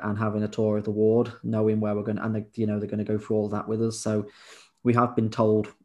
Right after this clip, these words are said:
I'll still be okay to go out and spend Diesel, but as you say, as it stands, that's as far as I'm allowed <laughs> is to go and spend, and that's it. I've gotta come straight back.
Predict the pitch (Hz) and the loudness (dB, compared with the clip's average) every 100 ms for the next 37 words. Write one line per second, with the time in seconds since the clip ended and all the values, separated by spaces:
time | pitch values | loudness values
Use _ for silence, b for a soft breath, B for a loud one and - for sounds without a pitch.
0 | _ 104 104 - 107 107 101 107 104 101 | _ -4 -2 -2 2 2 2 0 0 0
1 | 104 104 101 - - - 139 123 107 - | 0 -2 -6 -10 -4 2 4 2 0 -8
2 | _ _ _ _ - 107 110 143 B B | _ _ _ _ -4 -2 0 0 B B
3 | B - 117 - - - 110 104 98 107 | B 2 2 2 -6 0 0 0 0 2
4 | 101 104 101 - 107 104 - 107 107 98 | 2 0 -4 -2 -2 -2 -4 -6 -2 -2
5 | 98 98 101 101 101 95 101 - 175 - | -2 -4 -4 -4 -2 -4 -2 0 2 6
6 | 143 120 - 98 104 87 107 107 107 104 | 6 4 2 2 2 2 -2 -2 -2 -2
7 | 104 101 - 110 - 104 107 107 - 107 | -2 -2 -2 -2 0 -4 -6 -8 -6 -4
8 | 107 107 - | -4 -6 -8